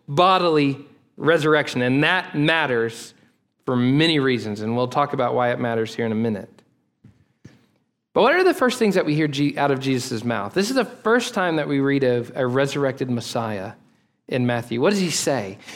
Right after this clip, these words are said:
You know, if I'm, if I'm a writer, I'm thinking, "Okay, this is the glorified Jesus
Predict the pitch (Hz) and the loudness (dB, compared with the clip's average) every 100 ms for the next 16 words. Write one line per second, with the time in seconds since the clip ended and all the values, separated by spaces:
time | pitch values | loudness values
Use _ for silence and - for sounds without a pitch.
0 | - 180 202 208 - - 160 196 269 165 | 0 2 2 -2 -10 -4 2 2 0 -2
1 | 175 233 190 135 135 147 170 233 226 - | 0 2 2 2 2 2 0 0 -2 -12
2 | _ - 180 185 147 151 135 143 190 165 | _ -4 0 2 0 0 0 0 -2 -4
3 | - - _ _ 127 120 156 185 185 190 | -6 -14 _ _ -8 -2 0 2 0 -4
4 | 165 139 123 135 117 110 113 - - | -4 -4 -4 -2 -2 -4 -8 -8 -16